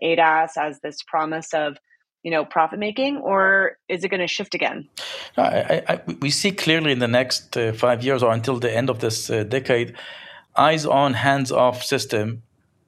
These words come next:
Speaker 2: Kind of think of a Tesla F S D type of, uh, capability with a good D M S. Eyes on, eye, hands off, uh, system.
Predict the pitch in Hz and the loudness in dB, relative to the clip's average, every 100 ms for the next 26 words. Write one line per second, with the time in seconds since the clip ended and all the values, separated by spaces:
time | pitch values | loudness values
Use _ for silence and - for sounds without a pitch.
0 | _ _ _ - 110 104 - 135 123 117 | _ _ _ -4 -4 -2 -2 0 0 0
1 | 113 123 113 120 117 113 117 117 117 113 | 0 0 0 0 0 0 -6 -2 -4 -2
2 | 113 110 113 107 - 113 107 107 123 120 | -2 -2 -4 -8 -8 -6 -6 -6 -8 -6
3 | 139 127 113 120 113 113 - - 127 123 | -6 -6 -6 -6 -6 -10 -18 0 2 2
4 | 113 120 110 113 117 135 123 - - - | 0 -2 0 -2 0 0 -2 -6 -12 -18
5 | - 135 147 165 147 - - 131 135 135 | -4 2 2 2 -2 -4 2 4 4 0
6 | 139 - _ - 131 135 131 123 135 120 | -6 -12 _ 0 2 2 0 0 0 0
7 | 123 120 117 - 117 110 107 - 143 135 | 0 0 0 -4 -4 -2 -4 -4 -4 0
8 | 123 120 | -2 -2